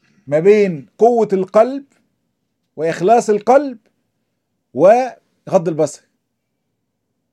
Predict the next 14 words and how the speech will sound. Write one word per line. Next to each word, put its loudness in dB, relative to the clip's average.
وضعف 0
القلب -2
وتشتت -2
القلب 0
والشرك -4
وإطلاق 0
الإيه؟ -4
وإطلاق -8
البصر -6
والوقوع -4
في -20
الفاحشة. -20
يعني -10
بيقول: -2